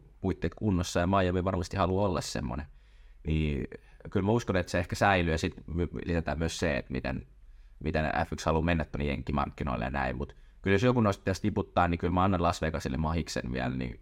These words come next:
kun, ei tossa ollut mitään vikaakin, se, mun mielestä se rata on niinku silleen, ää, ite rata on mielenkiintoinen ja siellä tapahtuu ohituksia ja näin.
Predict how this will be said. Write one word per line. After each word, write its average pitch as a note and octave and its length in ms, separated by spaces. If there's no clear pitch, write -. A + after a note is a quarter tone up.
kun, - 180
ei F2 220
tossa F#2 200
ollut F#2 120
mitään F#2+ 340
vikaakin, - 520
se, - 100
mun - 140
mielestä F#2+ 200
se G2+ 80
rata A2+ 280
on B1 200
niinku - 200
silleen, D2 460
ää, C2+ 380
ite - 160
rata G2+ 320
on C#2+ 220
mielenkiintoinen F#2+ 880
ja E2+ 140
siellä F2 160
tapahtuu E2+ 360
ohituksia E2 440
ja D2 40
näin. D2 400